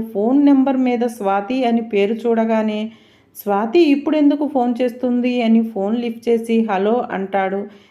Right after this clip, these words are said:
"చైతు గారు, మీరు అర్జెంటుగా పలానా చోటికి రండి" అని చెప్పి అంటే, "ఏం జరిగింది,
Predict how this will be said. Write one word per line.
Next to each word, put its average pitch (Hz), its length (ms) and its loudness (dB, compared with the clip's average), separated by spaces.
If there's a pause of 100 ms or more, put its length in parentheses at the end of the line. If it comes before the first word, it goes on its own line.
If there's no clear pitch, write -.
(160)
"చైతు 226 300 2
గారు, 254 340 2
మీరు 220 260 4
అర్జెంటుగా 226 680 2
పలానా 220 440 0
చోటికి 220 400 -4
రండి" 214 380 0
అని 208 220 -4
చెప్పి 220 400 -2
అంటే, 202 320 -2 (560)
"ఏం 214 220 4
జరిగింది, 269 680 4